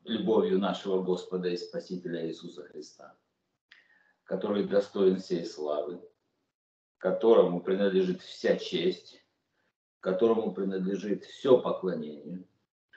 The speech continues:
ради которого мы собираемся, в которого мы веруем, который есть причина всего, который есть начальник жизни,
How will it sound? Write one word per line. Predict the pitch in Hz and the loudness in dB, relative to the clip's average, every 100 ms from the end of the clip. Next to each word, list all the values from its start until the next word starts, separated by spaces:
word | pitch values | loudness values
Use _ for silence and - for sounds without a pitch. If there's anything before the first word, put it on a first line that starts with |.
| - - | -20 -4
ради | 98 98 95 | 0 0 0
которого | 117 - 123 104 95 87 | -2 4 4 6 4 4
мы | 87 82 80 | 0 -2 -4
собираемся, | - 92 78 - 92 - 113 - 92 | -4 -6 -4 -4 0 0 0 -2 -4
в | |
которого | - - 95 113 117 | 0 0 2 0 0
мы | 123 123 | -2 -4
веруем, | 170 - 71 71 71 - _ _ _ _ _ - _ | -4 -4 -4 -8 -10 -16 _ _ _ _ _ -20 _
который | - 101 113 104 98 | 0 2 2 2 2
есть | 104 - | -2 -4
причина | 87 87 - 110 113 | -8 -8 -6 0 0
всего, | - - 107 104 123 | -2 -4 -2 -2 0
который | - - 90 85 | 0 2 0 0
есть | 87 - | -4 -6
начальник | 117 - 101 101 117 110 | -10 -4 0 2 0 -2
жизни, | 87 90 90 101 104 | -2 0 0 -4 -10